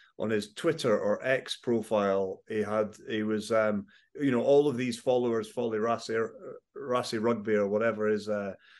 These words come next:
his handle is, and he followed one, one account, um, from his own Twitter account, and that was Scot-, Scottish Rugby. <laughs> So it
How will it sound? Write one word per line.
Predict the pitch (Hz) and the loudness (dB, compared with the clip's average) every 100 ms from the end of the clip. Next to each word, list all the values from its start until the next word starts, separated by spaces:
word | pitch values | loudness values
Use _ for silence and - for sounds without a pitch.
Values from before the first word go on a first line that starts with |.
| - | -8
his | 120 107 | -4 -2
handle | 113 139 131 107 | 0 2 4 4
is, | 101 92 - - _ _ _ | 2 -2 -12 -18 _ _ _
and | 120 120 | -2 0
he | 113 156 | -2 -6
followed | 156 151 131 120 104 | -2 4 4 4 0
one, | 101 127 139 135 120 - _ _ _ _ _ _ - | 0 2 2 0 -2 -6 _ _ _ _ _ _ -8
one | 110 135 135 123 117 - | 2 2 2 -2 -4 -6
account, | - 139 123 104 - - - - - | -4 0 2 0 -4 -14 -16 -18 -6
um, | 107 107 101 101 | -2 0 0 -2
from | 98 120 113 | -2 0 0
his | 104 123 113 | -2 0 2
own | 131 113 104 | 2 0 -2
Twitter | 120 104 101 | -6 -4 -4
account, | 104 95 | -4 -6
and | 104 | -4
that | 123 | -2
was | 117 - - - - | -2 -4 -8 -18 -18
Scot-, | 120 - 160 135 | -8 0 0 0
Scottish | - 151 131 117 | 0 2 2 2
Rugby. | 139 135 - - _ _ _ - | 0 0 -8 -14 _ _ _ -6
<laughs> | - - | -4 -2
So | - | 2
it | 135 | 2